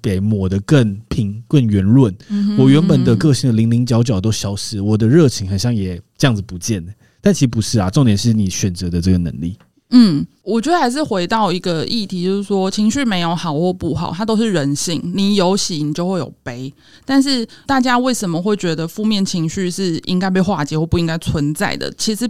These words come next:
Speaker 2: 不是因为那个情绪本身，而是情绪的行为本身。
Speaker 1: 嗯。
Speaker 2: 比如说你一生气你就要打人，然后比如说你，你好像嫉妒某个人，你就要推他还是怎样，所以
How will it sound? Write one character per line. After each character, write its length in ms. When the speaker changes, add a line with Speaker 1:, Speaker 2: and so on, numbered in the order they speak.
Speaker 2:
不 160
是 160
因 100
为 80
那 80
个 60
情 160
绪 100
本 140
身， 100
而 60
是 100
情 200
绪 100
的 80
行 380
为 180
本 240
身。 160
Speaker 1:
嗯。 100
Speaker 2:
比 60
如 80
说 160
你 220
一 40
生 200
气 80
你 80
就 40
要 60
打 240
人， 240
然 100
后 60
比 100
如 160
说 360
你， 260
你 260
好 100
像 200
嫉 180
妒 140
某 180
个 100
人， 160
你 60
就 80
要 300
推 320
他 140
还 80
是 40
怎 240
样， 320
所 100
以 60